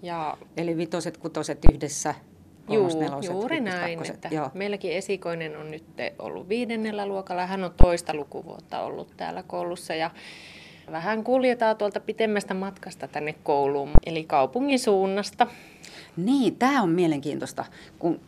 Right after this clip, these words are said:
Speaker 2: se on ihan tuttu laulu se, että peräkyliltä kestää puoli tuntia koulukyydissä
Speaker 1: Mm.
Speaker 2: joka aamu, että pääsee kouluun, mutta teillä on nyt todella erikoinen suunta. Kaupungista tullaan tänne kylälle kouluun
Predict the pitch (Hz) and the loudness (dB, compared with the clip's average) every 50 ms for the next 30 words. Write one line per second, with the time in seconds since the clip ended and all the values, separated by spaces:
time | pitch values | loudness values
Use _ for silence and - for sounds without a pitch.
0 | - - - - 190 185 175 160 175 170 170 170 214 185 180 - - - - - | -20 -10 -2 0 2 2 2 2 2 2 2 2 0 -2 -2 -4 -4 -4 -4 -4
1 | - - 170 175 175 170 165 160 156 151 - 180 160 - - 165 - - - 156 | -2 2 4 6 6 6 6 4 2 2 2 0 0 2 8 8 8 8 8 0
2 | - - - - - - - - - - 185 180 175 170 170 160 151 151 147 143 | -4 -6 -16 -20 -20 -20 -20 -10 0 2 4 4 4 2 2 -2 -2 -2 -2 -2
3 | 147 156 143 - 147 147 147 - - 147 143 147 147 143 - - - - - - | -2 -4 -4 -2 -2 -2 -2 -2 -4 -2 -2 -2 -2 -4 -8 -16 -20 -20 -2 0
4 | 165 156 147 147 147 147 151 143 143 147 - 151 - 139 143 - - - - 151 | 2 2 4 2 0 -2 -4 -4 -4 -4 -4 -2 -2 -2 -4 -6 -8 -2 0 0
5 | 143 143 139 147 143 156 151 143 143 139 - - - 139 185 220 202 208 - - | 2 2 0 -2 -2 -2 -2 -2 -2 -2 -4 -2 -2 2 4 4 4 4 4 2
6 | 165 156 151 143 - - 147 143 139 139 143 139 - - 151 - - 156 - 143 | 2 4 4 2 2 0 0 0 0 -2 -2 -4 -6 -8 -8 -8 -8 -6 -6 -6
7 | 143 139 135 - 127 131 - - 170 160 156 151 151 151 160 151 143 - 160 - | -6 -6 -6 -4 -6 -6 0 2 2 4 4 2 0 0 -2 -2 0 2 2 2
8 | - - - - - - - - - - - 277 294 269 226 196 170 160 156 - | 2 0 -10 -20 -20 -20 -20 -20 -20 -4 0 0 2 2 2 2 2 0 -2 -4
9 | - - 185 214 240 254 247 208 170 - - 160 156 156 151 - 147 160 143 143 | -6 -4 -2 0 0 0 2 2 0 0 0 0 -2 -2 0 0 0 0 0 -2
10 | 147 135 156 156 147 139 - 143 139 - - - - - - 269 285 285 226 202 | -4 -4 -2 -2 -2 -2 -2 -4 -6 -6 -14 -20 -6 0 2 2 2 4 2 2
11 | 175 175 170 - 160 156 - 180 170 175 180 180 175 175 - 202 196 196 190 185 | 2 0 0 -2 -6 -6 -4 -6 -4 -2 -2 -2 -2 0 0 0 2 2 -2 -2
12 | 180 - - 269 277 240 190 147 131 131 - - - - - 151 147 135 123 - | -6 -4 -4 -2 0 2 0 0 -2 -4 -8 -12 -18 -6 -4 -4 -4 -2 -4 -6
13 | 135 127 110 131 | -6 -6 -6 -6